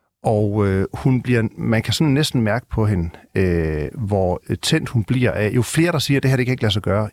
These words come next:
jo mere, øh, vil hun det, jo større bliver ambitionerne. Og det var lidt det samme, vi så på, øh, på Arne-pensionen. Og det her forslag,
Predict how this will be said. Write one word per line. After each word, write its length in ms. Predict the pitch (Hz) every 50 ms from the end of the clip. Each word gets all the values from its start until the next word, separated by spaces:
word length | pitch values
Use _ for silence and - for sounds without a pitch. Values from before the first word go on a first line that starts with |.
| - -
jo 80 | 123
mere, 380 | 113 113 117 120 131 135 131 120 - _ _ _ - -
øh, 280 | 113 104 95 92 90 98
vil 140 | 135 143
hun 120 | 120 107 90
det, 160 | 90 87 87 - -
jo 100 | 107 104
større 280 | - - 110 113 113
bliver 200 | 117 120 107 92
ambitionerne. 540 | 85 85 95 - - 104 101 98 85 82 - - _ -
Og 160 | - - 104
det 60 | - 139
var 60 | 143
lidt 180 | 151 165 - -
det 60 | 120
samme, 260 | - - 107 120 135
vi 60 | 127
så 200 | 117 - 143 127 - -
på, 380 | - 123 101 92 87 90 90 87
øh, 260 | 87 87 85 80 85 87 90 95 95 -
på 100 | - 104
Arne-pensionen. 680 | 90 90 98 113 107 - 92 90 - 101 95 90 85 85 - - - - - - - - - - _ -
Og 100 | 135 -
det 80 | 123
her 120 | 131 139 135
forslag, 600 | - - 139 151 147 - - 120 110 104 101